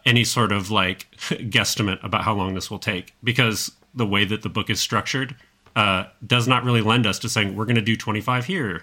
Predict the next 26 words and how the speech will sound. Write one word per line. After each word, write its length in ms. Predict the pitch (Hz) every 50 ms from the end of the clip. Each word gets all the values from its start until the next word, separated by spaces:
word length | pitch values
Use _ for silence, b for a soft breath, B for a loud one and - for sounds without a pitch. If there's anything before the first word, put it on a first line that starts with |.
| - - -
and 260 | 113 101 98 98 95 - -
seventy-five 600 | - - 107 95 95 110 120 - 131 135 135 147
there." 280 | 175 143 107 92 95
It's 160 | - 107 -
just 180 | - 123 120 -
gonna 140 | - 117 113
kind 180 | - - 123
of 80 | 113 104
be 360 | 104 117 117 113 113 113 b b b b b b b b _ _ _ _ _ _ _ _ _ _ _ _ _ _ _ -
these 460 | 120 117 123 120 117 107 - - - - _ _ _ _ _ _ _ _ _ -
breaks 440 | 123 123 123 120 117 123 120 - - -
where 100 | 120 117
we 160 | 104 113 107
feel 160 | - 127 120
like, 160 | 110 107 110
"Okay, 220 | 113 107 - 117 101
this 140 | 98 95
is 120 | 113 110 107
where 380 | 110 107 107 101 101 101 107
we're 200 | - - 120 120 104
gonna 140 | 107 104 104
get 200 | 104 113 - -
to, 180 | - 104 92 90
to 100 | - 98
talk 220 | - 110 95 -
about," 320 | 107 90 90 90 92 -